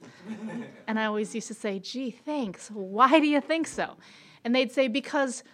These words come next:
schools are a reflection of the communities that they're in. And as long as you have the economic disparities in this country that you do, you're always going to have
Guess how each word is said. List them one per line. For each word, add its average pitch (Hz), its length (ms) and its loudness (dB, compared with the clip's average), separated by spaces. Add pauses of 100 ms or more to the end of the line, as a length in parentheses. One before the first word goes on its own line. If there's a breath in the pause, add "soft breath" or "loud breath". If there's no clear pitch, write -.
schools 370 640 0
are 262 160 2
a 240 40 4
reflection 233 760 0 (240 loud breath)
of 185 100 -4
the 196 80 -2
communities 220 680 2
that 180 200 -4
they're 175 160 -2
in. 151 260 -12 (640 loud breath)
And 233 120 6
as 240 160 4
long 339 300 2
as 330 140 -2
you 277 100 0
have 240 240 0
the 220 180 -6
economic 233 680 2
disparities 160 600 -8
in 226 180 0
this 220 160 -4
country 196 380 -8
that 180 180 -6
you 196 160 -6
do, - 320 -14 (400 soft breath)
you're 247 180 8
always 302 320 8
going 254 220 2
to 240 60 4
have 226 440 0